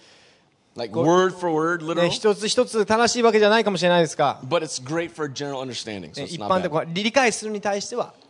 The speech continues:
Speaker 2: とてもいい。
Speaker 1: Okay, so in verse one, it says, "Finally, brethren, rejoice in the Lord."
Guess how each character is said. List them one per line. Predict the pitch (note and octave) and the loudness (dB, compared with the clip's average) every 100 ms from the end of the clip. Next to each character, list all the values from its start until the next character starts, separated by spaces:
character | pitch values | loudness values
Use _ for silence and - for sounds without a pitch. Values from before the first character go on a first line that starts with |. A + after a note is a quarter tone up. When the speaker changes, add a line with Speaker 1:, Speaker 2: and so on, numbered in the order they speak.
| _ | _
Speaker 2:
と | - | -6
て | C#3+ | -2
も | D3+ | -2
い | D3+ C3 | -2 -4
い。 | - - - | -8 -10 -4
Speaker 1:
Okay, | F#3+ E3+ | -2 -2
so | F#3+ | -2
in | G#3+ | -4
verse | G#3+ E4+ - | -4 -4 -2
one, | G#3 D3 | 0 0
it | C#3 | -2
says, | D#3 D3 - | -6 -6 -4
"Finally, | G#3+ A#3 A#3 | -2 0 0
brethren, | F3 E3+ E3 | 0 0 0
rejoice | D#3+ D3 B2 - E3+ G3+ A3+ G#3+ - - | -6 -6 -6 -4 2 2 2 0 -4 -4
in | F#3 F#3+ F3 | -4 -4 -2
the | |
Lord." | E3 D3+ B2 | -2 0 -2